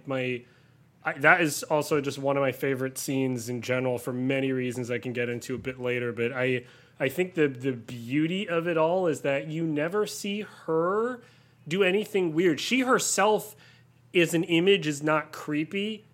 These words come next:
Everything around her and what she does and what happened to her makes her creepy. And to me, I think it's, it's more satisfying knowing that she doesn't have some demon face or whatever, because it's like, "Oh, it's just a girl,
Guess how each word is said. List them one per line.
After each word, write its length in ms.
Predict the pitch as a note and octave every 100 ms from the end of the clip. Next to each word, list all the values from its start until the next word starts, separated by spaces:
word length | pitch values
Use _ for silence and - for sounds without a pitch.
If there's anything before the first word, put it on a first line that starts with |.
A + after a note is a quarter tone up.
| -
Everything 420 | E3 G#3+ G3+ A3
around 560 | F#3+ D#3 D3 D3+ F3+ E3
her 140 | D#3
and 160 | D3 C3
what 180 | C3 -
she 180 | - D3
does 360 | C3+ D3 D3+
and 100 | C#3
what 100 | C3+
happened 480 | - F3+ F3 F3+ D#3
to 80 | C#3+
her 140 | C#3+
makes 500 | C3 B2+ C#3+ D#3+ -
her 180 | E3 C3+
creepy. 580 | - D#3+ D#3 D#3 C3+ C3
And 180 | C3+ C3+
to 100 | C#3+
me, 320 | D3+ F3 F3
I 80 | D#3
think 180 | D#3+ D3
it's, 240 | C#3 - - - _ -
it's 160 | F3+ F3
more 180 | G#3
satisfying 840 | A3+ F3+ E3+ F3 - E3 D3+ C#3 C3+ - _ _ _ _
knowing 240 | D#3+ D#3+ D#3+
that 80 | D3+
she 140 | E3+
doesn't 300 | C#3+ D#3 D3+
have 120 | D3+ C3
some 240 | D#3 C#3
demon 360 | C#3+ D#3 D3+ C3+
face 380 | - D3 C#3+ D#3
or 60 |
whatever, 380 | C3+ C3 C3 C3
because 240 | C3 D3+ D3+
it's 80 |
like, 240 | D#3 C#3+ -
"Oh, 140 | C4
it's 160 | B3 -
just 160 | A3 A#3+
a 60 |
girl, 400 | D#3 C3+ B2+ B2+